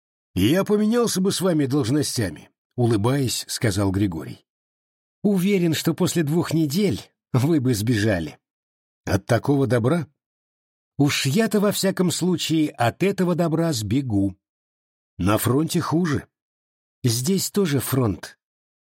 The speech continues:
Там от пули или осколка можно окочуриться.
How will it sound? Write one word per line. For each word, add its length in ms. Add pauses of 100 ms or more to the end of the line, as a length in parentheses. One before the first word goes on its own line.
(240)
Там 260
от 220
пули 320
или 240
осколка 680
можно 360
окочуриться. 960